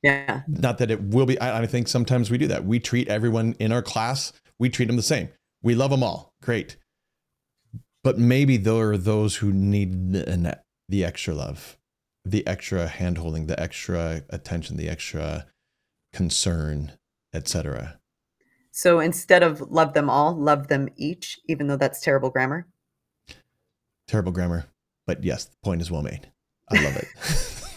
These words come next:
Speaker 2: <laughs>
Speaker 1: Awesome.
Speaker 2: Wonderful. What a great discussion. Thank you, Julie. Thank you.
Speaker 1: Thank
Speaker 2: I
Speaker 1: you, Kevin.
Speaker 2: love, okay, we all have our different, and that's, as we start bringing, uh, more people to interview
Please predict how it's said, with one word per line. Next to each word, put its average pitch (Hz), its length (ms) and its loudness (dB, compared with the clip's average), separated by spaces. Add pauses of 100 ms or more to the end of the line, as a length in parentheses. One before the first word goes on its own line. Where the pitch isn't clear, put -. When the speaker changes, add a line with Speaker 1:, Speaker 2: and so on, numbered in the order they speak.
(920)
Speaker 2:
<laughs> - 40 -20 (1700)
Speaker 1:
Awesome. 85 40 0
Speaker 2:
Wonderful. 78 420 -4 (380)
What 135 320 4
a - 20 2
great 107 220 0
discussion. 87 500 -6
Thank 123 460 -4
you, - 100 -6
Julie. - 480 -8 (320)
Thank 127 320 0
you. 90 140 0 (180)
Speaker 1:
Thank 156 140 4
Speaker 2:
I 202 80 6
Speaker 1:
you, 143 60 4
Kevin. 143 120 6
Speaker 2:
love, 170 500 2 (420)
okay, 165 280 2
we 160 220 4
all 220 320 4
have 190 260 2
our 175 140 4
different, 151 600 2 (300)
and 151 140 4
that's, 175 280 2 (480)
as 160 280 0
we 170 80 4
start 156 260 2
bringing, 139 540 6
uh, 120 240 2
more 123 280 2
people 127 340 2
to 120 260 0
interview 117 480 4